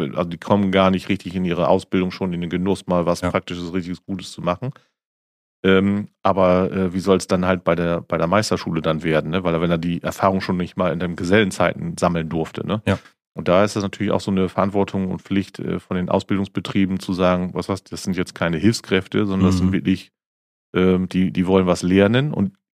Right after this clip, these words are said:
Speaker 1: kann ich ja selber als Betrieb ja super gut nutzen, wenn ich selber Nachwuchs brauche. Wir haben gerade darüber gesprochen.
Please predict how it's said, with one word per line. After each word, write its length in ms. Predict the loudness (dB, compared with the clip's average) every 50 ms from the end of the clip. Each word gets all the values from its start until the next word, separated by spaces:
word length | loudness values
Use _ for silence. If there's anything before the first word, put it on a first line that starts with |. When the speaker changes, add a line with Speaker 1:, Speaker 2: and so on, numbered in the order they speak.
| _ _ _ -8
Speaker 1:
kann 220 | -4 -2 -2 -2
ich 180 | -2 -6 -4 0
ja 160 | 0 0 0
selber 400 | 2 4 4 4 4 4 2 2
als 180 | 0 0 -4 -4
Betrieb 400 | -6 -6 -6 -2 -4 -4 -2 0
ja 80 | -2 -2
super 300 | -2 -4 -4 -4 -4 -4
gut 200 | -4 -6 -4 0
nutzen, 420 | 0 0 0 0 -4 -6 -6 -6 -8 _ _ _ _
wenn 200 | 0 0 0 0 0
ich 180 | -4 -4 0
selber 400 | 4 6 6 6 6 4 2 2 2
Nachwuchs 440 | 2 0 0 0 -4 -8 -10 -10 -10
brauche. 500 | -2 2 4 4 4 4 2 0 -2 -2 _ _ _ _ _ _ _ _ _ _
Wir 100 | 0 0
haben 120 | 0 0 0
gerade 220 | 2 2 2 4
darüber 280 | 4 2 2 4 4 2
gesprochen. 480 | 2 2 2 4 4 4 4 2 -2